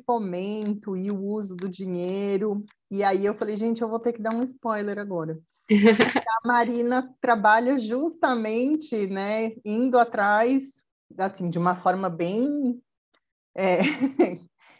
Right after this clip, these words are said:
Speaker 1: simplificada, né, justamente indo atrás da onde é que vai o dinheiro. O governo dá o dinheiro, mas aí eu preciso saber aonde foi o meu dinheiro, né? Você ainda
Speaker 2: Sim.
Speaker 1: tá fazendo isso, né?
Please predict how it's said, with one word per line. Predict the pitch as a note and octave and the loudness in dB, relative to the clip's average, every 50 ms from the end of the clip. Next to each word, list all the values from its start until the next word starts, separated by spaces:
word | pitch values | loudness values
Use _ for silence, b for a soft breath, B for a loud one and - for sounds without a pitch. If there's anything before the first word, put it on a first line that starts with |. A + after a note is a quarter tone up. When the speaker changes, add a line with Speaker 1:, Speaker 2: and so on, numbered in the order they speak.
| b _ | b _
Speaker 1:
simplificada, | _ - - A3 G#3 A3 G#3+ G#3 A3 B3 - - A#3 A3 A#3+ - G3+ F#3+ G#3 A#3+ C4 C#4 A#3 A3+ G3 F#3+ F#3+ | _ -12 -4 -2 -2 -2 -2 -2 -4 -4 -4 -4 -6 -4 0 4 4 6 6 6 4 4 4 4 4 4 0
né, | F#3 F#3+ F#3+ G3 A3 A#3 B3 B3+ B3+ - _ _ _ _ _ | -2 -2 -2 -2 -2 -2 -2 -4 -6 -10 _ _ _ _ _
justamente | F3+ E3+ G#3+ A#3+ B3 B3 - B3+ A#3 A3 G#3+ A3+ B3 A#3+ - A3+ | -6 -2 -2 -2 -2 0 -2 -2 -2 -2 -2 -2 -2 -2 -4 -4
indo | A3+ A3+ A3 | -2 -2 -2
atrás | A3 A3 A#3 G#3 G3+ A3 A#3 A3 | -2 -2 -4 -4 -2 -2 0 2
da | G#3+ A#3 A3 | 4 4 4
onde | G#3+ G#3+ A3+ B3+ D4+ C4+ C#4 | 4 4 2 2 2 2 2
é | C4 C4 | 2 2
que | C4 - C4 | 2 -2 2
vai | A3 A#3+ A#3+ A#3+ | 4 4 4 4
o | |
dinheiro. | A3 A#3 B3 A#3+ A3 F#3 F3+ E3 E3 E3+ | 2 0 -2 -2 -2 -2 -2 0 0 -2
O | E3+ | -2
governo | E3+ F#3 F3+ F#3 F3+ F3 G3 G3+ G#3+ A3 A3 A3 _ _ _ _ _ _ _ _ - | -2 -4 -6 -6 -6 -6 -6 -6 -6 -8 -8 -10 _ _ _ _ _ _ _ _ 2
dá | D#3 A#3+ A3 A#3+ | 4 6 6 6
o | C4 | 4
dinheiro, | A#3+ A3+ A3+ G#3+ G3+ G3+ G#3+ A3 A#3 A3+ | 4 2 -2 -2 -2 -2 -2 -2 -2 -2
mas | A3+ A3 G#3 G3+ | -2 -2 -2 -2
aí | G#3 G3 | -2 -2
eu | G3 G3 | -2 -2
preciso | G3+ G#3+ A3+ A3+ A3+ A#3 A3 - | -4 -6 -6 -6 -6 -10 -12 -2
saber | - A3 F3+ E3+ F3+ G#3+ | -2 -2 0 2 2 4
aonde | A3 G#3+ F#3+ F3+ F3+ F#3+ G#3 A3 A3+ A#3 C4 C4+ C4+ - | 4 4 4 4 2 0 -2 -2 -2 -2 -2 -4 -6 -6
foi | - F#3+ F3+ F#3+ G#3+ A3+ A3+ - - | -4 -2 -2 0 -2 -2 -6 -8 -8
o | B3 A3 | -4 -4
meu | G#3+ G3+ G3 G3 F#3+ | -2 0 0 -2 -2
dinheiro, | F#3 G3 A3 B3 A#3 G3 F3 E3 D#3+ D#3+ E3 E3 E3 | -2 -4 -4 -2 -2 -2 -2 -2 -2 -2 -4 -6 -6
né? | E3 E3 E3 D#3+ E3 F3+ E3+ - _ _ _ _ _ _ _ _ _ _ _ - - - - - - _ _ _ _ _ _ _ _ _ _ _ _ _ _ | -6 -6 -6 -6 -6 -8 -10 -12 _ _ _ _ _ _ _ _ _ _ _ -20 -20 -20 -20 -20 -20 _ _ _ _ _ _ _ _ _ _ _ _ _ _
Você | A3+ | 4
ainda | G3 F#3 F3+ F#3 F#3+ F#3+ | 4 4 4 6 6 6
Speaker 2:
Sim. | F#3 E3+ | 6 6
Speaker 1:
tá | - | 4
fazendo | G#3+ G#3 G3 G#2 - - - | 0 -2 -2 -4 -6 -8 -8
isso, | - - D#3+ - - D#3 | -10 -12 -12 -10 -12 -12
né? | D3 D3 D3+ E3+ | -10 -10 -10 -10